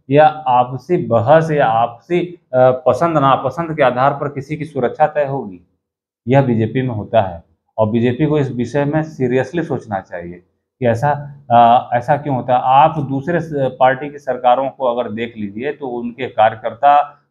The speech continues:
उनके समर्थक कितना बढ़ चढ़ कर रहते हैं और हिम्मत नहीं होती शासन प्रशासन की या पुलिस वालों की कि,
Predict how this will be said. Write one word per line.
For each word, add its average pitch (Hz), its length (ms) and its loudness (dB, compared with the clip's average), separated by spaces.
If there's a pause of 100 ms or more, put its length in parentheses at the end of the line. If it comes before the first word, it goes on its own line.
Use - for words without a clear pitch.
उनके 113 240 -4
समर्थक 117 580 -4
कितना 123 300 -2
बढ़ 120 300 2
चढ़ 127 300 0
कर 120 160 -2
रहते 107 320 -6
हैं 92 280 -8 (480)
और 113 280 2 (120)
हिम्मत 143 320 2
नहीं 156 160 2
होती 151 680 0
शासन 131 380 2
प्रशासन 139 580 0
की 139 140 0
या 135 60 4
पुलिस 127 300 -4
वालों 127 300 0
की 151 180 -6
कि, 151 340 -12